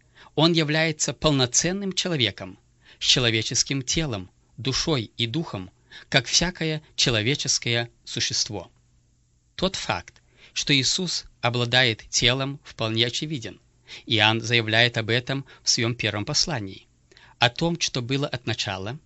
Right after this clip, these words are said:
что мы слышали, что видели своими глаз-, очами, что рассматривали и что осязали руки наши, о слове жизни, ибо жизнь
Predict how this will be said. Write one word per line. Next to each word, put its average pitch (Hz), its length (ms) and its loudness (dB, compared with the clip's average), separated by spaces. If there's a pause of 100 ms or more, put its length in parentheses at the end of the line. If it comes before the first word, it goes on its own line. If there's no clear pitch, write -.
(380)
что - 240 0
мы 127 120 2
слышали, 123 680 0 (340)
что - 220 2
видели 151 440 2
своими 131 520 2
глаз-, 104 340 -6
очами, 110 600 -2 (500)
что - 240 0
рассматривали 117 840 0 (440)
и 120 60 -2
что 120 380 -2
осязали 117 640 0
руки 131 340 -6
наши, 104 420 -6 (540)
о 117 120 2
слове 147 520 2
жизни, 117 560 -2 (560)
ибо 123 260 2
жизнь 123 520 -2